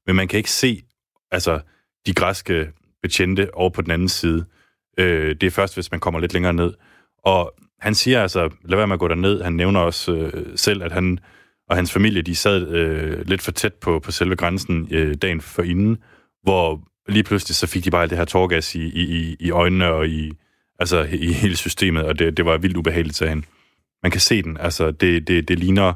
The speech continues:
det er, det er simpelthen bare sådan en form for hvid røg, som, øh, kommer ud fra de her patroner. Og han siger så også, at i nogle tilfælde, så tager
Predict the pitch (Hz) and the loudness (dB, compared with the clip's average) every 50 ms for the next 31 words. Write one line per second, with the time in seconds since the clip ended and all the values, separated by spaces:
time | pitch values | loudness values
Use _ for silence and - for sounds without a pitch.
0 | - - - _ _ _ _ _ _ - 98 95 92 90 - - - 95 90 85 | -2 -10 -20 _ _ _ _ _ _ 0 0 0 0 0 -2 -2 -2 0 0 0
1 | 95 95 87 82 87 87 85 - 90 82 - 95 87 80 - - 82 76 87 101 | 0 0 0 0 0 0 0 -2 -4 -2 0 0 0 0 0 -2 -2 2 2 0
2 | 98 - - - 98 85 76 - - _ _ _ _ _ _ _ _ _ _ - | 0 0 0 2 2 2 0 -2 -8 _ _ _ _ _ _ _ _ _ _ -2
3 | - 101 90 85 80 78 78 78 78 76 73 71 - 64 60 - - - _ _ | -2 0 0 0 2 2 2 0 0 -2 -2 -4 -6 -8 -8 -10 -14 -20 _ _
4 | _ _ _ _ _ _ _ _ _ - - 101 92 90 90 92 98 92 - - | _ _ _ _ _ _ _ _ _ -2 0 0 2 4 4 2 2 2 0 -2
5 | 85 80 76 85 82 80 87 78 73 71 71 - _ _ _ _ _ _ _ _ | -2 -2 -2 -4 -2 0 0 0 0 -2 -6 -12 _ _ _ _ _ _ _ _
6 | _ _ _ - - - - 85 78 73 76 76 - _ _ _ _ _ _ _ | _ _ _ -6 -2 0 2 2 0 0 -4 -8 -12 _ _ _ _ _ _ _
7 | _ _ _ - 101 95 90 87 - - 98 95 - - - 107 110 - - 82 | _ _ _ 2 2 4 2 2 0 0 0 0 0 2 2 2 2 2 2 2
8 | 82 85 87 - 92 85 80 82 85 95 104 107 - 95 85 - - 85 82 85 | 2 0 0 0 -2 -2 0 2 4 4 4 4 2 0 0 0 2 0 2 0
9 | 87 92 - - - - 98 90 - - 104 98 80 76 | -2 -4 -4 -2 0 0 0 0 0 0 0 0 0 -2